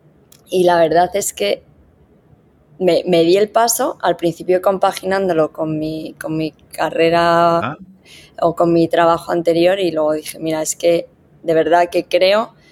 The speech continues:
Speaker 1: que esto el mundo lo necesita, que en concreto, eh, España, que es lo que pensaba en ese momento, los niños lo van a necesitar y yo lo quiero crear y quiero crear la herramienta que me gustaría que, que mis hijos tuvieran en el futuro o que me hubiese gustado a mí tener hace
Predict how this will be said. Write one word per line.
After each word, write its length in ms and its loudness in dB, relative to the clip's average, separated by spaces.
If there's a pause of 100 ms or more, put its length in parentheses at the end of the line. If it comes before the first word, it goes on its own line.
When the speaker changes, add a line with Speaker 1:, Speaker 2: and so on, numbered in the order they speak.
(200)
Speaker 1:
que 180 4
esto 500 0
el 160 -2
mundo 280 0
lo 120 2
necesita, 760 -2 (100)
que 280 -4 (300)
en 160 -2
concreto, 640 0 (440)
eh, 240 -2
España, 480 0
que 80 -2
es 120 -4 (140)
lo 240 -4
que 100 -2
pensaba 360 -2
en 80 2
ese 160 -2
momento, 380 0
los 200 -2
niños 540 -2
lo 220 2
van 180 2
a 100 2
necesitar 840 -2 (440)
y 160 -4
yo 160 4
lo 140 2
quiero 240 2
crear 420 2
y 60 -4
quiero 260 0
crear 280 0
la 120 2
herramienta 640 -2
que 120 -6
me 120 -2
gustaría 580 -4
que, 360 -2
que 100 -4
mis 260 -4
hijos 300 -4
tuvieran 360 -2
en 60 0
el 100 -2
futuro 460 -2
o 160 -2
que 100 0
me 140 0
hubiese 300 0
gustado 460 0
a 60 0
mí 180 0
tener 320 -2
hace 360 -4